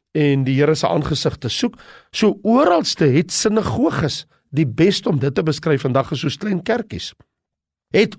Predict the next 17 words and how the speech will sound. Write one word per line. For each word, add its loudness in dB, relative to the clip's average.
orals 2
soos -2
paddastoele 0
die 0
hele 2
wêreld -6
opgespring, -2
Noord-Afrika, -2
die -4
Midde-Ooste, -2
selfs 0
so -2
ver 2
soos -2
Persië -2
en -2
Indië, 2